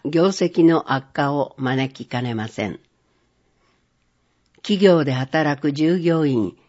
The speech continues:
一人一人が人権についての理解を深めることは、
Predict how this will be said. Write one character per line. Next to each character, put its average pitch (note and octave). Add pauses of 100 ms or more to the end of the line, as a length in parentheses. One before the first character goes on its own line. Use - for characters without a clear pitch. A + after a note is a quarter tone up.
(140)
一 F#3+
人 F#3
一 -
人 B2+
が A2 (360)
人 F3
権 F3+
に E3
つ E3+
い D#3
て C#3
の A#2
理 D3+
解 D#3+
を B2
深 D3
め C#3+
る C#3+
こ C3
と A2
は、 G2